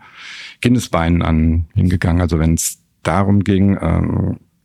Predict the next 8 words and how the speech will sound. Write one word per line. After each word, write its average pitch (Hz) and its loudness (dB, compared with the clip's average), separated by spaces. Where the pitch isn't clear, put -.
Klamotten 160 -2
zu - -2
kaufen, 127 0
das 87 -2
waren 85 -2
irgendwie 82 -2
Hemd, 131 0
Hose, 131 2